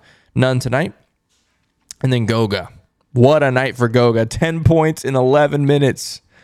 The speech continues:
Four of five from the field, two of two from the free throw line. Had seven boards in eleven minutes.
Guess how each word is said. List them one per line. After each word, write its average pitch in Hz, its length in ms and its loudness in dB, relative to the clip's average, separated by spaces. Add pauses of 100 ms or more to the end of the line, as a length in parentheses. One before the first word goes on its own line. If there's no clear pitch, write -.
(160)
Four 175 240 2
of 160 100 -2
five 160 240 0
from 151 120 -4
the 131 80 0
field, 135 380 0
two 160 240 -4
of 151 60 -4
two 151 220 -6
from 139 160 -6
the 123 100 0
free 131 200 -2
throw 123 200 0
line. 123 380 -2 (540)
Had 151 160 -2
seven 165 560 -4
boards 156 420 2
in 139 80 -6
eleven 127 460 0
minutes. - 500 -6